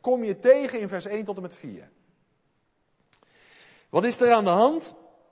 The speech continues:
Nou, de tegenstander, die stuurt in vers één tot en met vier boden om Nehemia uit te nodigen voor een ontmoeting in het dal Ono. Nou ja, dat,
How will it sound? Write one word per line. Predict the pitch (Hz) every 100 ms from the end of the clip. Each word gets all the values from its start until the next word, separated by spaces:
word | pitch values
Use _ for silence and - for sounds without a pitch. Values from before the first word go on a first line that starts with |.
| _
Nou, | - 175 165
de | 170
tegenstander, | 277 320 240 214 269 277 277 294 294 - _ _ _
die | 180 185
stuurt | - 240 277 294
in | 247 196
vers | 185
één | 208 226
tot | 208
en | 165
met | 147
vier | 226 240 220
boden | 151 233 285 262 277 - - - -
om | 202 208
Nehemia | 170 214 302 269 214
uit | 202 294 311
te | 285
nodigen | 262 277 277 220
voor | 196 240
een | 214
ontmoeting | 208 160 165 294 269 269 277 214
in | 214
het | 175 147
dal | 185 220 226 233 - - - -
Ono. | 196 180 143 120
Nou | 127
ja, | 147 151
dat, | 165